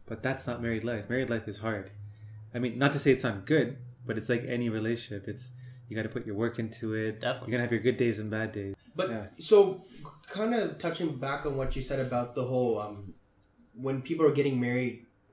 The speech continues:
Speaker 3: now, they kind of say, think of it as an event, right? Because
Speaker 1: Yeah.
Speaker 3: they need to plan this,
Speaker 1: Wedding.
Speaker 3: you know, this luxurious and this, this, this mystical, uh,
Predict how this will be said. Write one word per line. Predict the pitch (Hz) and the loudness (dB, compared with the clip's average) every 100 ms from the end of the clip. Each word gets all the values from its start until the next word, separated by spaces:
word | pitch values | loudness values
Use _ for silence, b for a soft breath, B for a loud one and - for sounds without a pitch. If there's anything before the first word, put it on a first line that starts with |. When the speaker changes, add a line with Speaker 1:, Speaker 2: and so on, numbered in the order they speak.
| _ | _
Speaker 3:
now, | 117 110 107 113 | -6 -4 -2 -2
they | 117 | -4
kind | 113 127 123 | -6 -4 -4
of | |
say, | - 127 117 - - _ | -4 -4 -4 -6 -14 _
think | 143 135 | -4 -2
of | 127 | -2
it | |
as | 123 117 | -2 -2
an | 123 | -4
event, | 104 117 95 - | -4 -6 -8 -8
right? | 117 131 | -6 -4
Because | 120 104 | 0 0
Speaker 1:
Yeah. | 131 | 0
Speaker 3:
they | 127 | -2
need | 120 | -4
to | 120 | -8
plan | - 127 127 120 | -8 -4 -2 0
this, | 117 104 - - - - | -2 -4 -6 -12 -16 -12
Speaker 1:
Wedding. | 107 101 101 | -10 -10 -8
Speaker 3:
you | 117 | -4
know, | 113 110 104 110 | 0 0 -2 -4
this | 113 110 117 | -4 -4 -6
luxurious | 110 107 110 135 135 127 123 120 - | -8 -6 -2 4 4 4 -2 -4 -6
and | 113 107 | -6 -4
this, | 107 104 110 - - _ _ - | -6 -10 -16 -18 -20 _ _ -6
this, | 107 107 - | -4 -4 -12
this | 120 110 127 | -12 -8 -2
mystical, | 131 - 123 117 113 107 B B B _ - | -2 -2 -2 2 2 0 B B B _ -12
uh, | 101 | -12